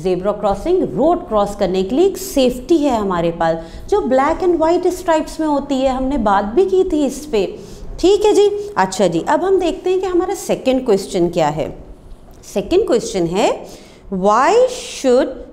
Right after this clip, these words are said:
we use zebra crossing? Why should we use zebra crossing? हमें zebra crossing क्यों इस्तेमाल करनी चाहिए?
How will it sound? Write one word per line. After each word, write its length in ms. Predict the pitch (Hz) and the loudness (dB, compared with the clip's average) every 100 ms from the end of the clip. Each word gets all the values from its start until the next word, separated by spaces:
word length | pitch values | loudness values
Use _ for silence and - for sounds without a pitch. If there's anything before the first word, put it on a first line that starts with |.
| 220 202 | -12 -6
we 140 | 220 220 208 170 208 | -4 -4 -6 -4 -2
use 400 | 233 294 440 - - 185 147 | 0 0 0 -4 -12 -12 -4
zebra 480 | 180 185 170 190 262 381 - - | 0 0 0 0 0 -2 -10 -10
crossing? 520 | - 494 480 - 339 165 - - - - - - - - 160 | -2 0 0 -2 -2 -2 -6 -12 -18 -20 -20 -20 -20 -12 -2
Why 300 | 180 185 240 427 494 - | 2 4 4 2 0 -4
should 420 | - - 226 - - - 180 | -8 0 0 0 -6 -14 -6
we 100 | 214 196 180 | -2 -2 -2
use 340 | 214 269 466 - - 160 | 0 2 2 0 -10 0
zebra 400 | 180 175 185 311 - | 0 2 0 0 -2
crossing? 560 | - 440 440 - 233 170 - - - | -2 0 0 -2 -2 -2 -6 -14 -8
हमें 280 | 254 294 440 | -2 2 0
zebra 320 | 269 220 214 | 0 -2 -2
crossing 400 | 226 254 254 453 | -4 -4 -2 -4
क्यों 440 | 466 - - 523 539 | -4 -10 -6 -2 -2
इस्तेमाल 480 | - 285 208 156 160 | -2 -4 -2 -2 -2
करनी 380 | 175 151 170 170 | -4 -4 -6 -6
चाहिए? 480 | 185 165 151 - | -6 -4 -6 -8